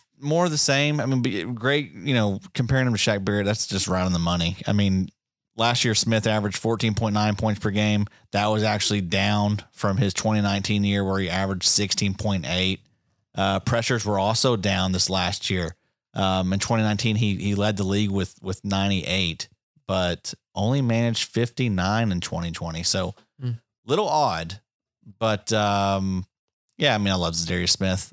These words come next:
Speaker 1: I mean, we think that Rashawn Gary is gonna take another step. I, I imagine Preston Smith's gonna be much better than he was last year, um, but he won't get the snaps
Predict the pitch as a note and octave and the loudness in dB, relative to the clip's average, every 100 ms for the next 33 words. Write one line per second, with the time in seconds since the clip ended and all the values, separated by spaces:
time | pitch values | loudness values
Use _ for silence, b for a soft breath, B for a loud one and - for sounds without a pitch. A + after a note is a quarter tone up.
0 | - F#2+ F#2 F#2 G2 F2+ F2 E2 F#2+ F#2 | -10 -4 -2 0 -2 -2 -4 -2 -2 -2
1 | F2+ G2 F#2 F#2 G2 F#2 F#2+ F#2+ - F#2+ | -2 -2 0 -2 -2 -2 -2 0 0 0
2 | F2+ - _ _ - F#2 F2+ F#2+ G#2 G#2+ | -2 -6 _ _ -6 -2 0 0 2 0
3 | G2 F#2+ - F2+ F#2 - F#2+ F#2+ G2 F#2 | 0 -2 -2 -2 -2 -2 0 0 -2 -2
4 | F#2 F#2 F#2 - F2+ F2+ F2+ F2 F2 E2+ | -2 -2 -2 -4 -4 -4 -4 -4 -4 -4
5 | F2+ F2+ - E2+ E2 - _ _ _ _ | -4 -4 -4 -6 -8 -10 _ _ _ _
6 | - F2 E2+ E2+ D#2+ F#2 E2 D2+ F2+ G2+ | -4 -2 0 -2 -4 -6 -6 -6 -2 0
7 | F#2+ F2 E2+ - F#2+ F2+ F2+ - | 0 -2 -4 -2 -2 -2 -2 -4